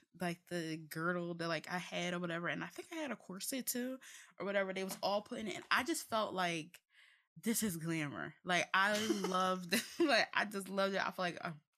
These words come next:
Speaker 1: doll. Like, I just felt like, um, like, you know, when you watch, like, um, like, um, like, Marie Antoinette or something like that, and they're, like,
Speaker 2: Yeah.
Speaker 1: dressing and pull, like, I felt like that, and I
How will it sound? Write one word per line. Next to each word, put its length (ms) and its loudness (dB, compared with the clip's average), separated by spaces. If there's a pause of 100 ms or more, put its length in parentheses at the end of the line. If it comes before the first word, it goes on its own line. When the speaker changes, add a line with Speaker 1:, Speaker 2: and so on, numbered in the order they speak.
(120)
Speaker 1:
doll. 640 2 (320)
Like, 340 4
I 100 4
just 260 -4
felt 240 4
like, 440 2
um, 420 0 (260)
like, 220 2
you 100 2
know, 220 0
when 240 -4
you 120 -8
watch, 440 -2
like, 240 0
um, 420 -8 (420)
like, 320 -2
um, 360 2
like, 260 2
Marie 520 2
Antoinette 500 -4
or 40 -4
something 240 -2
like 140 -6
that, 140 0
and 100 0
they're, 140 4
like, 220 2
Speaker 2:
Yeah. 20 -2
Speaker 1:
dressing 400 2
and 140 0
pull, 140 -6
like, 220 2
I 160 4
felt 280 -4
like 220 -6
that, 220 -4
and 100 -8 (140)
I 440 4